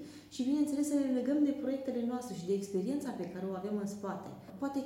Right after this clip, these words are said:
chiar să le exemplificăm proiect, ce am întâmpinat aici, ce situație m-am, m-am lovit, cum am rezolvat-o, care au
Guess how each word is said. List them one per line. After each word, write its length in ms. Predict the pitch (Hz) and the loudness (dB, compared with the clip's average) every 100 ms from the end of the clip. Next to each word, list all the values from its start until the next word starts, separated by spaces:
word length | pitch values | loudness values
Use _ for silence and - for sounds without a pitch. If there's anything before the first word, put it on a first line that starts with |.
| - | -2
chiar 160 | 302 311 | -2 0
să 40 | 311 294 | 2 2
le 60 | 285 | 2
exemplificăm 840 | 247 269 254 269 254 254 294 269 175 170 - - | 2 2 2 0 0 0 2 2 0 -2 -8 -8
proiect, 600 | 202 190 202 302 - - - - - - - - | -2 0 2 0 -2 -8 -12 -18 -20 -20 -20 -6
ce 100 | 269 | -4
am 140 | 262 240 | 0 0
întâmpinat 720 | 214 202 202 190 196 269 320 | 2 2 2 0 0 -2 -4
aici, 280 | 190 233 311 | -2 0 0
ce 160 | 285 233 | 0 -2
situație 320 | - 226 208 | -2 -2 0
m-am, 260 | 190 180 165 160 151 151 - 180 | 0 0 -2 -2 -4 -4 -4 -2
m-am 180 | 180 175 | -2 0
lovit, 300 | 170 175 294 - | -2 0 -2 0
cum 160 | 262 254 | 2 2
am 180 | 220 202 | 4 4
rezolvat-o, 800 | 175 165 147 160 226 320 - 247 220 - | 2 2 -2 -2 -2 -2 -2 0 -2 -2
care 120 | 262 | -2
au 100 | 254 | -2